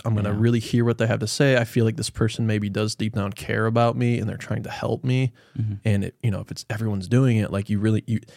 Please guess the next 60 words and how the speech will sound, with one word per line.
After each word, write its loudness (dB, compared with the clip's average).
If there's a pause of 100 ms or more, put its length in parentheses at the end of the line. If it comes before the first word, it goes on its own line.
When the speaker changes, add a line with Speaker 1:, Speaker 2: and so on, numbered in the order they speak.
Speaker 1:
if 2
everyone's 4
doing 4
the 0
same 2
thing -2
in 2
your 4
life, 2
like, -2
you 4
have -4
to -6
listen -8
to. -6 (200)
That's 2
another 2
Speaker 2:
Yeah. 2
Speaker 1:
thing -4
we -6
can -6
touch -6
about. -8
We -4
can -2
Speaker 2:
Yeah. 2
Speaker 1:
touch -4
on. -4 (440)
Speaker 2:
Well, 6
I 6
mean, 2
it, 2
it -12
also 2
kinda 4
bringing 4
it 0
back 0
to, -2
like, 0
episode -2
one, 0
you -4
were 0
Speaker 1:
Mm-hmm. 2
Speaker 2:
talking -2
about, -2
like, -2 (420)
you 0
know, 2
hardships -2
in 0
your -2
life -2
made -2
you -4
into -4
who -4
you -4
were, -2